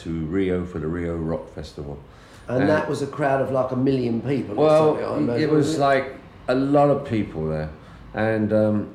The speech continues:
Speaker 1: and I remember Freddie always saying to me, "Whatever you do, don't photograph me from the front of stage. Always be on the stage," right?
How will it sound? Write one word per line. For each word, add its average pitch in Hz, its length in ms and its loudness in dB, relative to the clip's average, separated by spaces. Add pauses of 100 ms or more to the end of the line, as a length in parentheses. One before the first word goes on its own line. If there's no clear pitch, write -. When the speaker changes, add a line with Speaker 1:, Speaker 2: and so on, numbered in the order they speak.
Speaker 1:
and 101 160 -2
I - 20 2
remember 123 380 2
Freddie 123 480 0
always 135 280 0
saying 120 200 -2
to 98 100 -10
me, 98 240 -2 (460)
"Whatever 131 260 2
you 151 80 2
do, 127 180 2
don't 135 220 0
photograph 117 600 0
me 101 100 -2
from 98 240 -4
the 95 40 -4
front 107 300 -2
of 90 80 -10
stage. 87 500 -4 (500)
Always 135 320 4
be 127 360 2
on 113 220 0
the 92 80 -4
stage," 69 500 -8 (600)
right? 92 220 -2